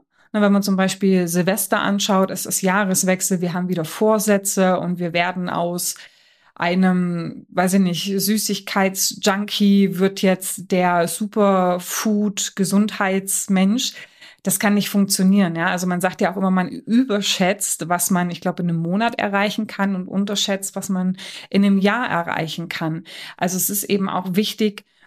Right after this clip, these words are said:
ähm, ja, zu realisieren, dass man lieber kleine Schritte geht, um am Ende eine große Veränderung zu haben, als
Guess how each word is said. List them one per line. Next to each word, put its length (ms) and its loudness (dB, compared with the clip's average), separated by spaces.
ähm, 560 2
ja, 220 0
zu 120 -2
realisieren, 920 2
dass 200 -2
man 160 4
lieber 240 0
kleine 720 0
Schritte 400 0
geht, 400 0
um 100 2
am 160 0
Ende 220 0
eine 120 0
große 460 -2
Veränderung 720 0
zu 260 -4
haben, 280 2
als 440 0